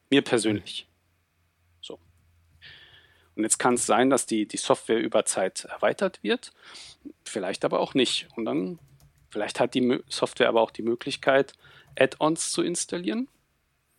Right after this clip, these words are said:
um den Funktionsumfang für mich passend zu machen.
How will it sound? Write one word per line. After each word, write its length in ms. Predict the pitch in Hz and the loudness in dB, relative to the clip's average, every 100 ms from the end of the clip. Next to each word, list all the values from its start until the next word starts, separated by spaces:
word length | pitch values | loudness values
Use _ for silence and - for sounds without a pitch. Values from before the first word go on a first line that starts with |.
| _ | _
um 160 | 139 120 | 0 4
den 220 | 123 113 | 4 2
Funktionsumfang 800 | - 120 - 120 117 113 - 113 | 0 -4 0 0 0 -4 -2 -4
für 140 | - 104 | -2 -4
mich 200 | 101 - | -4 -8
passend 300 | - 170 - | -6 -6 -4
zu 140 | 170 | -6
machen. 320 | 170 180 202 | -6 -8 -14